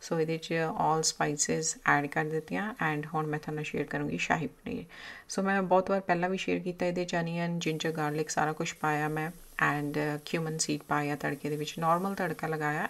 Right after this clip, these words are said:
and ਇਹਦੇ 'ਚ ਵੀ ਮੈਂ ਥੋੜ੍ਹੇ ਜਿਹੇ ਫਰੈਸ਼ ਟਮੈਟੋਜ਼ ਪਾਏ ਆ and ਆਹ ਵਾਲੀ ਮੈਂ ਪੇਸਟ ਹਮੇਸ਼ਾ ਇਹਦੇ 'ਚ ਯੂਜ਼ ਕਰਦੀ ਹਾਂ ਸ਼ਾਹੀ ਪਨੀਰ ਬਣਾਉਣ ਲਈ। ਸੋ ਟਮੈਟੋਜ਼ ਨੂੰ ਥੋੜ੍ਹਾ ਜਿਹਾ ਮੈਂ ਪਹਿਲਾਂ ਪਕਾ ਲੂੰਗੀ,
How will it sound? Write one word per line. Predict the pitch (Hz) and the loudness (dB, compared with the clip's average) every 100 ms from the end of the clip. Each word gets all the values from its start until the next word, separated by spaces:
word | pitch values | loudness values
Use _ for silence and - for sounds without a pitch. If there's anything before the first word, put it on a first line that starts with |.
| 190 | -2
and | 170 | -4
ਇਹਦੇ | 185 185 190 | -2 -2 -2
'ਚ | - | -2
ਵੀ | 190 196 | -4 -2
ਮੈਂ | 190 190 190 - - | -2 -4 -6 -10 -6
ਥੋੜ੍ਹੇ | 185 196 208 | -2 0 0
ਜਿਹੇ | 196 170 | 0 -2
ਫਰੈਸ਼ | 170 - 165 170 | -2 0 0 -2
ਟਮੈਟੋਜ਼ | 170 151 151 151 | -4 -2 -2 -2
ਪਾਏ | 147 151 | -4 -2
ਆ | 170 233 - - - 185 | -4 -6 -10 -14 -4 0
and | 170 - | 0 2
ਆਹ | 175 156 | 2 4
ਵਾਲੀ | 160 156 | 0 -2
ਮੈਂ | 156 151 | -4 -4
ਪੇਸਟ | 156 151 151 170 160 | -2 -2 -2 -6 -4
ਹਮੇਸ਼ਾ | 147 - 151 | -4 -4 -6
ਇਹਦੇ | 143 147 | -4 -6
'ਚ | - | -4
ਯੂਜ਼ | 160 151 147 - | -2 -2 -2 -4
ਕਰਦੀ | 151 143 151 | -4 -4 -4
ਹਾਂ | 156 | -4
ਸ਼ਾਹੀ | - 160 165 | 0 0 0
ਪਨੀਰ | - 151 | -4 -6
ਬਣਾਉਣ | 147 151 139 139 | -4 -6 -6 -4
ਲਈ। | 143 147 - - - - - | -6 -8 -12 -16 -14 -14 -4
ਸੋ | 180 170 170 170 - - | 2 2 2 -2 -6 -4
ਟਮੈਟੋਜ਼ | 170 170 175 175 185 | -2 0 0 0 -2
ਨੂੰ | 180 | -4
ਥੋੜ੍ਹਾ | 180 175 170 | -2 0 0
ਜਿਹਾ | 175 | 0
ਮੈਂ | 175 | -2
ਪਹਿਲਾਂ | 175 165 165 | 0 0 0
ਪਕਾ | 170 - 151 | -2 0 0
ਲੂੰਗੀ, | 151 160 233 | 0 0 0